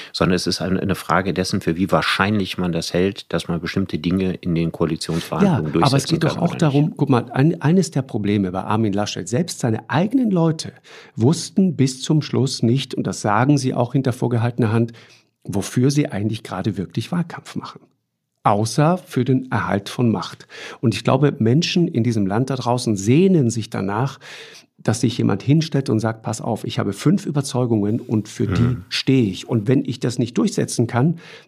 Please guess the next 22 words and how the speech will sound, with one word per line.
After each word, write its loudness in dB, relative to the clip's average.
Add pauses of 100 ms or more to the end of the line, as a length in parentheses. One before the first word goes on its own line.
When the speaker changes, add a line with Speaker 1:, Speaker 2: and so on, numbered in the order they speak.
Speaker 2:
dann 2
wählt 2
mich 0
bitte -2
nicht, 0
weil -2
dann 0
bin 0
ich -4
der -8
Falsche." -4 (300)
Speaker 1:
Mhm. -4
Mhm. -8 (420)
Ja, 2
also -6
da 0
bin 0
ich -6
ganz -4
nah 0
bei -2
dir. -8